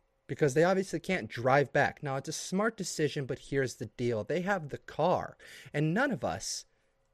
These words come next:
can drive. None of us kids can drive a spare vehicle. So we get in the boat,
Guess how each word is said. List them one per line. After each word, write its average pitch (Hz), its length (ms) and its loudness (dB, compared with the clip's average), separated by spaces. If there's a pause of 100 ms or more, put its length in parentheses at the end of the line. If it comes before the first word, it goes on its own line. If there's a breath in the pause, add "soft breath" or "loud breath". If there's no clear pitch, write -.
(160)
can 151 300 4
drive. 107 640 -4 (240 soft breath)
None 220 160 0
of 220 100 0
us 214 140 -2
kids - 480 0 (720)
can 170 300 0
drive 127 500 2
a 120 60 -2
spare 113 420 0
vehicle. 92 580 -6 (720 soft breath)
So - 240 0
we 185 160 2
get 262 260 2
in 180 120 0
the 120 100 -4 (140)
boat, 123 340 6